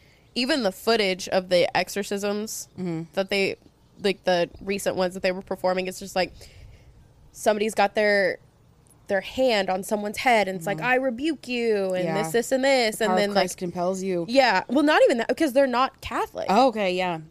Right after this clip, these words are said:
Speaker 1: It's
Speaker 2: Yeah.
Speaker 1: just some guy, he was like, "I'm an exorcist."
Speaker 2: Mm-hmm.
Speaker 1: And then he's just talking to someone, looking him in the eyes, and they're rolling their eyes around crazy, and then all of a sudden they start coughing,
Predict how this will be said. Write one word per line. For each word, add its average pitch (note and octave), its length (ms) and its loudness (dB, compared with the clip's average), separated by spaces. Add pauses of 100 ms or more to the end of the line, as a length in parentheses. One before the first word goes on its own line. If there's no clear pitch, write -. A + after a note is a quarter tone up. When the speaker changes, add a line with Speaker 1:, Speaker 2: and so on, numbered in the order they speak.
(140)
Speaker 1:
It's C#4+ 240 4
Speaker 2:
Yeah. D#4+ 80 4
Speaker 1:
just - 120 0
some C#4+ 200 4
guy, C4 140 6
he D4 80 2
was D4 100 0
like, C4+ 140 2 (260)
"I'm - 180 -2
an G#3+ 60 -4
exorcist." G3 720 -10
Speaker 2:
Mm-hmm. F3+ 280 -6 (260)
Speaker 1:
And A3+ 240 0
then G#3+ 280 -2
he's A#3+ 260 -4
just - 260 -4
talking A#3+ 340 2
to A#3 60 -2
someone, G#3+ 360 0
looking A3+ 240 -2
him G#3+ 120 -2
in G#3+ 60 -6
the G3+ 140 0
eyes, G#3 300 2
and G3 100 -4
they're G3 80 -2
rolling G3 280 0
their F#3+ 120 2
eyes G3+ 220 4
around F#3+ 220 0
crazy, G3 320 -2
and F#3 100 -2
then F#3+ 80 0
all F#3+ 100 2
of F#3 80 0
a G3 60 -4
sudden F#3 240 -4
they F3+ 80 -2
start - 240 -2
coughing, F#3+ 540 -4